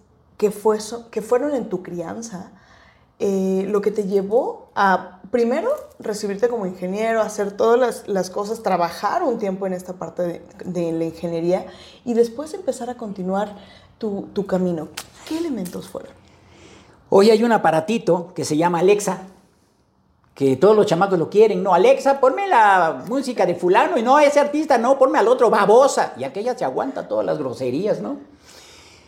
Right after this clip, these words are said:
Speaker 2: Pero quieren que le resuelva todo, ¿no? Alexa. ¿Saben quién era, quién era Alexa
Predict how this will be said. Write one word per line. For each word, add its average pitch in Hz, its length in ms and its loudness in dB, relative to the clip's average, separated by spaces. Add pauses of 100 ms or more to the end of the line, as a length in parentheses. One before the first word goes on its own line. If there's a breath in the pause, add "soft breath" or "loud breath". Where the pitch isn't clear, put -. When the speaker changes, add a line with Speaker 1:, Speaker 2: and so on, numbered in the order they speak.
(180 loud breath)
Speaker 2:
Pero 151 400 2 (1200)
quieren 233 320 4
que 151 220 0
le 143 140 2
resuelva 202 480 2
todo, 277 260 0
¿no? 285 160 -8 (240)
Alexa. 190 480 -4 (720 loud breath)
¿Saben 202 300 2
quién 202 180 6
era, 185 240 -2
quién 196 180 -2
era 196 220 0
Alexa 170 600 -2